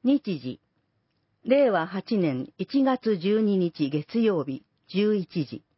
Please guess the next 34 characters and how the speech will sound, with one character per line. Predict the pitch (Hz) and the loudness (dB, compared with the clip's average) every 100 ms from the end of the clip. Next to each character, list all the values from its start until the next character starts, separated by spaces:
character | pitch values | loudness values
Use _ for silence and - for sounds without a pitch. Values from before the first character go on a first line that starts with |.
| _ _ _ _ _ _ _ _ _ _ | _ _ _ _ _ _ _ _ _ _
十 | 202 262 262 | -4 0 0
時 | 147 139 | 0 -4
受 | 147 208 208 | -2 -2 -2
付 | - 175 | -2 -4
開 | 151 135 | -4 -8
始。 | - - - _ _ _ _ _ _ _ _ _ _ _ _ _ - | -10 -16 -16 _ _ _ _ _ _ _ _ _ _ _ _ _ -6
場 | 180 165 | -2 0
所、 | - 185 - _ _ _ _ | 0 -2 -2 _ _ _ _
ス | - - | -20 -2
カ | 269 285 | 2 2
イ | 285 | 2
ア | 254 | 2
リ | 254 180 | 2 2
ー | |
ナ | 135 135 | 0 0
座 | 170 | -2
間、 | 143 98 _ _ _ - | -2 -4 _ _ _ -6
大 | 170 220 247 | 0 0 0
体 | - 202 190 190 | -2 0 0 -2
育 | - 151 | -4 -6
室。 | - - - _ _ _ _ _ _ _ _ _ _ _ _ _ _ _ - | -8 -20 -20 _ _ _ _ _ _ _ _ _ _ _ _ _ _ _ 0
対 | 208 233 | 0 0
象、 | - 190 160 143 - _ _ _ _ _ | 0 0 0 -4 -10 _ _ _ _ _
平 | 277 285 | 0 0
成 | 294 277 262 | 2 0 0
十 | 247 247 | 0 2
七 | 226 214 202 | 2 2 2
年 | 151 139 - | 2 0 -2
四 | 226 | -2
月 | 226 247 220 | 0 0 -2
二 | 196 - - | -4 -8 -6
日 | 190 | -2
か | 180 | -2
ら | 165 165 | -2 -4